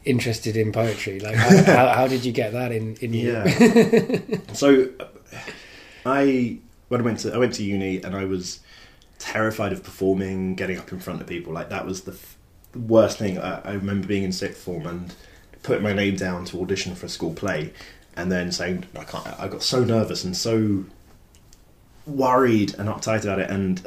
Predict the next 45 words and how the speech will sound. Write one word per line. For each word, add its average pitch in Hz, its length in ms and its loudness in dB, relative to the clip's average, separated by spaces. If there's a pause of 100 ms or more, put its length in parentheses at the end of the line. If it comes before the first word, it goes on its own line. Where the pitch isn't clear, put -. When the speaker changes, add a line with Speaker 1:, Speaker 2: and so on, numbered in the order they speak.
(120)
Speaker 2:
uh, 98 240 -4
I 101 100 -4
basically 92 360 -2
pulled 87 220 -6
out 95 180 0
of 80 80 -14
the 76 120 -8
audition. 92 300 -6
I 82 40 -14
said, 82 360 -10
"I 98 40 -16
can't 80 240 -10
actually 78 240 -12
do 85 120 -6
this," 80 300 -8 (220)
'cause 95 140 -4
I - 120 -10
had 107 140 -6
the 107 80 -2
nerves 104 280 0
overtook 101 360 -4
me, 87 60 -4
I - 40 -10
could - 100 -18
barely 82 220 -6
speak 95 400 -8
kind - 180 -16
of 80 80 -16
thing. 78 160 -18
So, - 480 0 (260)
yeah, 113 340 4
I 104 80 0
was, 98 160 -2
I - 60 -4
was 101 100 -4
terrified 110 400 0
of 92 60 -8
performing. 90 420 -4
I 85 80 -4
liked 104 260 2
writing 82 480 -6 (100)
in 82 100 -12
sixth - 260 -10
form, 78 280 -6
uh, 82 440 -12